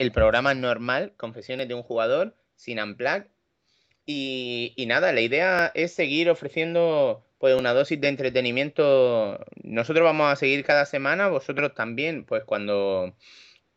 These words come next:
cuando podamos. Y, y, y la idea es, pues bueno, precisamente ahora que tenemos tiempo, eh, pues poder ofrecer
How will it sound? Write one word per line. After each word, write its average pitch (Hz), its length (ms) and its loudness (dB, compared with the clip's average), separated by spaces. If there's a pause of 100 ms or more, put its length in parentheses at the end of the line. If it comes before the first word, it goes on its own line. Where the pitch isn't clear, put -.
cuando 113 600 4
podamos. 127 520 4 (540)
Y, 120 840 -8
y, 120 300 -4
y 123 120 0
la 117 100 2
idea 160 440 2
es, 143 240 -2 (560)
pues 113 160 -6
bueno, 156 460 0
precisamente 143 540 2
ahora 139 180 8
que 131 100 0
tenemos 131 360 2
tiempo, 143 540 -2
eh, 107 640 -6
pues 117 120 -6
poder 117 1000 2
ofrecer 117 920 0